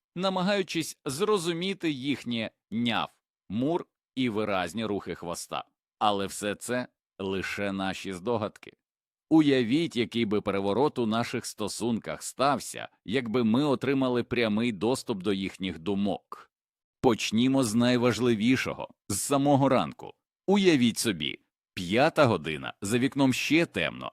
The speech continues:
а ви бачите найсолодший сон. Раптом ви відчуваєте легенький тиск на грудях,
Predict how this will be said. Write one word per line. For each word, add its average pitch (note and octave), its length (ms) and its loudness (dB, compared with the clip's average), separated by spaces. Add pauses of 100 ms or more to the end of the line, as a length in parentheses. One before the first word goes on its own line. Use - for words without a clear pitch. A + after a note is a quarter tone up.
а G#2 160 4
ви G2 220 0
бачите E2 680 0
найсолодший B2 840 2
сон. C#3+ 380 0 (280)
Раптом G2+ 500 2
ви G2 160 0
відчуваєте A#2 800 0
легенький G2+ 800 0
тиск D#2+ 480 -6
на F2+ 200 -2
грудях, E2+ 640 -6